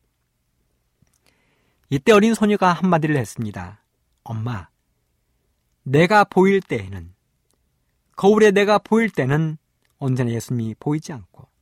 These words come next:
내가 보이지 않아야만 예수님이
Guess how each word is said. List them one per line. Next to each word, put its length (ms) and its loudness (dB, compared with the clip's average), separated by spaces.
내가 320 2
보이지 420 2
않아야만 720 0
예수님이 640 -4